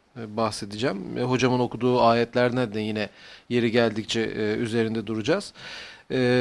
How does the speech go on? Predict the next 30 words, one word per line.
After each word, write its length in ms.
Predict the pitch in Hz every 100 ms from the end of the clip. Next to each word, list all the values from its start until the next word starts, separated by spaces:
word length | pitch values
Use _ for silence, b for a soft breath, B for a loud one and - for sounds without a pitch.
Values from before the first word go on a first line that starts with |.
| 127 131 127
bu 320 | 147 170 151
bir 100 | 196
anlamda 480 | 156 131 131 135 151
Nuh 160 | 160
Aleyhisselam'ın 800 | 156 139 139 131 143 127 127 123
Kur'an'daki, 840 | - 143 139 131 135 139 151 131 -
e, 160 | 82 120
anlatılan 680 | - 139 135 131 131 131 107
macerasının, 1080 | 107 120 135 123 135 127 123 - 139 202 - b b b
e, 400 | 127 127 127 127 127
temel 340 | 156 156 165 147 - _ _ _ _ _ -
taşlarını, 760 | 147 139 143 143 127 143 196 -
e, 420 | 135 127 123 123
görmemizi 600 | 127 123 147 139 135 127
sağlayacak 500 | 123 110 107 110 160
bir 120 | 160 135
özet, 420 | 135 143 139 - _ 123
e, 240 | 110 104 104 107 110 120 123 147
mahiyetinde 640 | 151 123 117 110 113 107
olacak 320 | 104 98 101
inşallah. 460 | 104 - 110 120 180 - _ _ _ B B B B B B B -
Şimdi 140 | 185
öncelikle 500 | 202 208 214 190 190
Nuh 120 | 208
Aleyhisselam, 680 | 202 175 156 139 156 143 202
biz 120 | 160
Kur'an'dan 460 | - 160 156 151 156
öğreniyoruz 580 | 151 139 117 110 104 -
ki 220 | 185 185
Allah'ın 720 | 160 147 143 139 127 160 214